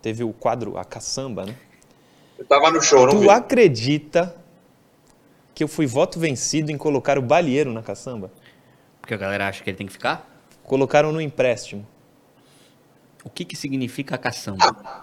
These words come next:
Speaker 2: tá
Speaker 1: Quem
Speaker 2: bom.
Speaker 1: vai pra caçamba é porque não serve pra jogar no Santos. Onze nomes foram pra caçamba. Raniel, ele. Eu fui
Speaker 2: Pera,
Speaker 1: voto
Speaker 2: pera, pera,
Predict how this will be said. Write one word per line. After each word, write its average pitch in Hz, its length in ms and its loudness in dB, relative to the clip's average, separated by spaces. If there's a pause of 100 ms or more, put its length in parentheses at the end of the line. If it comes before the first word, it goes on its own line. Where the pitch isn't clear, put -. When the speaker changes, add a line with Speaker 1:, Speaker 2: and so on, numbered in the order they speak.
Speaker 2:
tá - 80 -14
Speaker 1:
Quem 175 180 2
Speaker 2:
bom. 139 80 -2
Speaker 1:
vai 135 160 8
pra 131 140 4
caçamba 147 640 0 (540)
é - 140 -10
porque - 260 -4
não 170 200 -2
serve 131 420 2
pra 170 160 -2
jogar 170 200 -2
no 208 80 -6
Santos. - 520 -10 (600)
Onze 196 340 0
nomes 160 340 -2
foram 175 200 -6
pra 175 120 -6
caçamba. 117 440 -6
Raniel, 135 680 0 (320)
ele. 123 640 0 (840)
Eu - 80 -16
fui 160 220 2
Speaker 2:
Pera, 123 160 6
Speaker 1:
voto - 80 -6
Speaker 2:
pera, 123 140 6
pera, 123 140 6